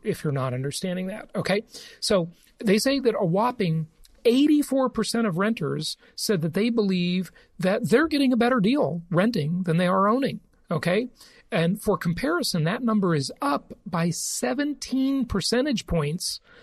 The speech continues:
from February of two thousand eighteen. So that's a very significant increase. In other words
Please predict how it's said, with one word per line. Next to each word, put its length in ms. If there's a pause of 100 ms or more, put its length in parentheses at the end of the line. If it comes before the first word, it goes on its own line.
(160)
from 360
February 520
of 80
two 140
thousand 380
eighteen. 460 (600)
So 160
that's 220
a 40
very 380
significant 580
increase. 400
In 80
other 180
words 420